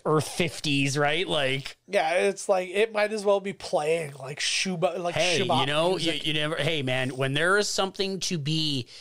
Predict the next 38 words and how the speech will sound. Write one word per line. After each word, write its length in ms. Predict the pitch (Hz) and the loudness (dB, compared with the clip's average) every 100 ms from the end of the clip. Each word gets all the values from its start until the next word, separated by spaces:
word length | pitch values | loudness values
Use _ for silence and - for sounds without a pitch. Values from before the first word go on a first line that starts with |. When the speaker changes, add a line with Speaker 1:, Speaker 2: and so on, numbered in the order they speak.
| - _ | -20 _
Speaker 1:
uh, 260 | 131 120 113 - | 0 2 0 0
uh, 260 | 117 110 123 | 0 2 0
you 80 | 131 | -2
know, 80 | |
feng 300 | - - 160 | -2 -2 0
shuied 680 | 156 - 180 165 175 175 175 160 | 0 0 2 2 2 0 -2 -2
or 140 | 160 | -4
something, 680 | - 165 170 185 190 190 170 - | -2 -4 -4 -2 -2 -4 -8 -8
Speaker 2:
<laughs> 120 | 170 | -6
Speaker 1:
you 160 | 160 190 | -2 2
know 140 | 190 | 2
that 120 | 165 | 2
so, 260 | - - 160 | -2 -2 0
all 320 | - 151 180 | 2 4 4
ideas 300 | 190 180 180 | 2 0 -4
come 200 | - 165 | -2 -2
around 280 | 139 139 156 | 0 0 0
and 120 | 156 | 2
around, 180 | 151 147 | 0 0
and 140 | 135 | -2
even 200 | 139 156 | -2 0
in 100 | 170 | 2
a 120 | 151 117 | 0 -4
f-, 180 | - - 123 | -10 -10 -2
galaxy 400 | 147 156 - 123 | 0 0 -2 -2
far, 240 | 135 156 | 0 2
far 160 | 175 185 | 2 2
away, 460 | 170 156 135 107 - - - | 4 2 0 -4 -8 -20 -14
somebody's 400 | - 147 147 135 | -4 -2 0 0
gonna 160 | 143 | 0
put 160 | 127 147 | 0 -2
in 80 | 139 | 0
some 180 | 127 110 | -4 -4
tacky 560 | - 151 147 - 175 | -4 -4 -4 -2 0
old 240 | 175 180 - | 2 2 0
chairs 440 | 196 175 170 | 0 2 2
and 80 | |
Speaker 2:
Yeah. 20 | 156 | 2